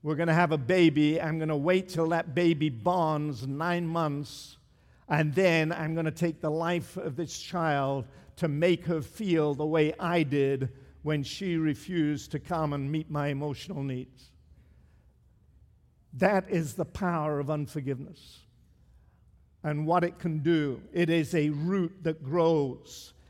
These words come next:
and it festers, and it gets bigger and bigger and bigger, and you say, "I'm not capable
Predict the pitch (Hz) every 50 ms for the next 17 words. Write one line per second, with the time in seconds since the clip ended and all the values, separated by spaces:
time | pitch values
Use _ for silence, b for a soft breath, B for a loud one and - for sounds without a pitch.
0 | b b 160 160 160 170 165 - - - 196 185 170 180 - - - 175 156 143
1 | 123 117 - - - 175 151 165 170 165 165 170 170 - 160 139 117 185 180 165
2 | 175 165 151 160 - - 160 151 147 139 120 180 170 147 156 156 165 - - 151
3 | 151 143 127 180 175 147 156 156 147 156 160 156 165 180 170 - - 185 160 151
4 | 165 165 185 170 170 175 170 160 160 170 - - - 180 170 170 - 175 165 127
5 | 156 156 139 131 120